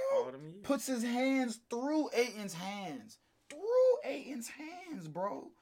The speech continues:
Speaker 1: Like, bro, he's committed. He sees the lob. Oh, shit.
Speaker 2: That
Speaker 1: Through
Speaker 2: was crazy.
Speaker 1: Ayton's hands. No foul. In slow motion, there is no foul. Never
Speaker 2: That's so
Speaker 1: touches him
Speaker 2: crazy,
Speaker 1: all.
Speaker 2: bro.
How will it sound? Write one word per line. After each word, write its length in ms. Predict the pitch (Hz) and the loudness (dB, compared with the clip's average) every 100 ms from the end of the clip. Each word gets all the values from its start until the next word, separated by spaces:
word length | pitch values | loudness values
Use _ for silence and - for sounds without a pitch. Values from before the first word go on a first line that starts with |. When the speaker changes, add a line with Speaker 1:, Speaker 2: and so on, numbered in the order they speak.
| _ _ | _ _
Speaker 1:
Like, 240 | 156 170 156 | -4 -4 -2
bro, 160 | 156 | -2
he's 200 | 135 156 | -2 -8
committed. 640 | - 151 131 165 190 135 101 _ _ | -8 -8 -4 0 0 0 -6 _ _
He 180 | _ 151 | _ -10
sees 360 | - - 208 208 | -6 -2 -2 0
the 80 | 196 | 2
lob. 360 | 170 175 160 | 4 4 4
Oh, 240 | - 185 165 | 2 0 0
shit. 520 | - - 202 170 - _ _ _ _ _ _ _ _ _ _ - | -6 -2 0 0 -4 _ _ _ _ _ _ _ _ _ _ -8
Speaker 2:
That 80 | 226 | -4
Speaker 1:
Through 200 | 233 262 | 0 4
Speaker 2:
was 120 | 277 | 4
crazy. 140 | - 240 | 4 2
Speaker 1:
Ayton's 220 | 226 226 220 | 4 0 0
hands. 400 | 214 208 190 180 | 0 0 -2 4
No 280 | 202 254 285 | 12 12 12
foul. 600 | 269 254 226 190 180 - _ | 8 8 10 6 4 -2 _
In 120 | 202 | 2
slow 280 | 196 214 226 | 2 6 6
motion, 400 | 202 226 233 180 | 8 4 2 0
there 140 | 196 196 | 2 2
is 180 | 156 | 0
no 240 | 156 170 180 | 0 2 2
foul. 360 | - 160 127 | 0 0 0
Never 280 | 127 165 175 | 0 0 0
Speaker 2:
That's 100 | 170 | 0
so 100 | 190 | 0
Speaker 1:
touches 220 | 170 170 165 | 0 -4 -8
him 80 | |
Speaker 2:
crazy, 100 | 87 | 0
Speaker 1:
all. 240 | 151 165 156 | 2 4 2
Speaker 2:
bro. 180 | 131 | -2